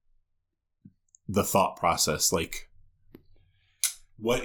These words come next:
how did he, I, I'm not gonna go into how he described it, but he broke it down into these are the components you want, and all the while he's very, he's a very funny dude. This show, going back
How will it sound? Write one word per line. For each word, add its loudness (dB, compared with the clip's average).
how 4
did 2
he, 2
I, 4
I'm 2
not 2
gonna 2
go 4
into 2
how 4
he 2
described 0
it, -6
but 2
he 2
broke 2
it 0
down 2
into 2
these 4
are 2
the 2
components 0
you 4
want, 2
and 2
all 4
the 4
while 4
he's 2
very, 0
he's 0
a -4
very -2
funny -8
dude. -10
This 6
show, 4
going 4
back 2